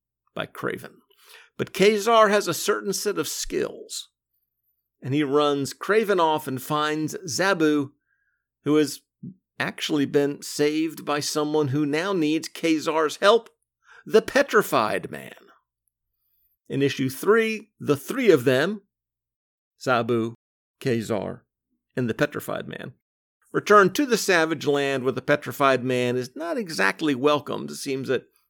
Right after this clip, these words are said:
he's had a violent past there. But they gather forces to fight off the real big bad in this area, Zaladane, she who leads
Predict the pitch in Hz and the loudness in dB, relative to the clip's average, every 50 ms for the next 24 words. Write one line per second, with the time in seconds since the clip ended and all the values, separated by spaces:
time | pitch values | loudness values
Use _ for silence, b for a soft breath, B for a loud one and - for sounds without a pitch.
0 | _ _ _ _ _ _ - - 156 156 165 151 135 127 107 101 143 123 131 139 | _ _ _ _ _ _ -10 -8 -4 -2 0 2 2 0 0 2 0 2 2 0
1 | 127 131 127 - - - - 139 143 156 165 - - - - - - 139 143 147 | -2 -4 -4 -6 -8 -10 -8 -8 -8 -8 -8 -10 -12 -12 -14 -14 -10 -6 -6 -6
2 | 156 165 185 190 _ _ _ _ _ b b b b b b b b b b b | -6 -8 -10 -12 _ _ _ _ _ b b b b b b b b b b b
3 | _ - - 151 143 - 156 151 135 101 135 151 165 185 190 208 196 - - 196 | _ 0 0 0 2 4 2 2 2 2 0 0 0 2 2 0 0 0 2 4
4 | 180 160 147 - 147 139 143 139 - - - - _ _ _ _ _ _ _ _ | 6 6 6 4 2 0 0 0 -6 -14 -16 -20 _ _ _ _ _ _ _ _
5 | _ _ _ _ _ - - 139 - - - 156 151 151 143 147 143 143 135 - | _ _ _ _ _ -10 -10 -10 -8 -2 2 2 4 4 4 4 2 2 0 0
6 | - 143 123 113 131 180 214 220 220 220 220 220 220 220 208 190 147 117 - 175 | -2 -2 0 2 2 2 2 2 0 0 4 6 8 8 8 8 6 6 8 8
7 | 180 180 165 147 131 160 160 156 156 156 156 147 143 135 135 139 151 143 - - | 8 8 6 4 2 2 4 4 4 4 4 4 2 2 2 0 -2 -2 -4 -6
8 | - - 143 131 127 123 120 120 120 120 123 - _ _ _ _ _ _ _ _ | -4 -2 0 2 2 4 2 2 0 -2 -4 -10 _ _ _ _ _ _ _ _
9 | _ _ _ - 131 113 101 - 170 170 160 151 139 117 127 120 110 107 113 120 | _ _ _ -8 -8 -4 0 2 2 4 4 4 2 2 2 -2 -2 -4 -8 -10
10 | 131 - 90 - - - - - - 160 151 165 185 196 196 196 185 B B B | -12 -14 -16 -18 -12 -8 -6 -2 2 2 2 2 2 -4 -8 -10 -12 B B B
11 | B B 180 180 160 147 151 156 170 175 180 185 190 202 208 214 202 185 240 | B B 4 4 4 4 4 2 2 4 4 2 2 2 0 0 -2 -6 -10